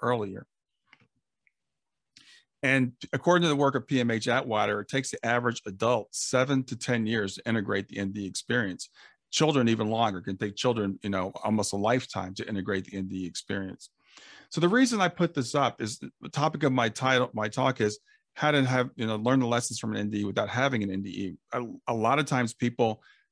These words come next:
that don't know a lot about this will look at someone that's had an N D E and say, "Wow, you're, you're really lucky. I really wish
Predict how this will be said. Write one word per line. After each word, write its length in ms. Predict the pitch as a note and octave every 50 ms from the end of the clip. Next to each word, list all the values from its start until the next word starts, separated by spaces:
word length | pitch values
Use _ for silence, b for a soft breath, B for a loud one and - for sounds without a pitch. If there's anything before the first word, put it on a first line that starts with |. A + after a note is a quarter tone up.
| _ _
that 100 | - A2
don't 220 | - F3 F#3+ -
know 160 | D3+ D#3+ F#3+
a 80 | F#3 D3+
lot 120 | C3 A#2+ A2
about 180 | A2 G2+ G2+
this 160 | A2 G#2+ - -
will 160 | B2 A#2 A#2+
look 160 | D#3 C3+ -
at 80 | C3+ A#2+
someone 300 | - - A#2+ A2+ A2 G#2
that's 120 | G2 -
had 140 | G#2+ G2+ G#2
an 80 | G#2+ -
N 120 | A#2 G2
D 160 | G2+ G#2+ B2
E 40 | C#3+
and 80 | B2+ -
say, 140 | - - A2
"Wow, 380 | - - - C#3+ E3 D#3+ C3
you're, 360 | G2+ F#2+ A#2+ D#3 G3+ E3+ - - _ b b b b b b
you're 140 | - F#3+ G#3+
really 180 | G3 D#3+ B2
lucky. 380 | G#2+ G#2 A#2 B2 B2 - - -
I 60 | E2+
really 280 | B2+ C#3+ D#3+ D#3+ D3+ C#3+
wish 220 | C3+ C#3+ B2+ -